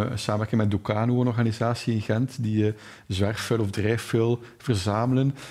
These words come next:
En daar is, eh, ja, vorig jaar, eh, zijn er eerste gesprekken rond ge-, ge-, eh, hebben plaatsgevonden om, om een stukje die samenwerking te gaan afbakenen. Maar je voelt nu al, we hadden nu een tweede gesprek recent gehad, naar volgend schooljaar toe.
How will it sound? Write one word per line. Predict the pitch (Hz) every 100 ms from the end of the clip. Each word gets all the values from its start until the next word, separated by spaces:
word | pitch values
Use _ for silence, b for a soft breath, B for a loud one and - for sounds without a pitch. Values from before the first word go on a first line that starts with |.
| B
En | - 113 104
daar | 104
is, | 101 101 - 110
eh, | 104
ja, | - 101
vorig | 98 107 101
jaar, | 107 101 113 117
eh, | 139 -
zijn | 117
er | 123
eerste | 117 123
gesprekken | 107 117 -
rond | 131
ge-, | - 123 127 156
ge-, | 123 113 113 160 151 147
eh, |
hebben | 113 113 113 107
plaatsgevonden | - 107 120 135 117 123 123
om, | 113
om | 113
een | 104
stukje | - 107
die | 101
samenwerking | - 104 107 107 117
te | 107
gaan | 107
afbakenen. | 107 110 110 120 - 127 127 B B B
Maar | 123
je | 113
voelt | 101 123 147
nu | 131
al, |
we | 127
hadden | 117 113
nu | 110
een |
tweede | 98 113 120
gesprek | 127 - 120 120
recent | - 117 104 - 113 135
gehad, | 120 120 127 -
naar | 101
volgend | - 104 107
schooljaar | - 117 117 117
toe. | - 123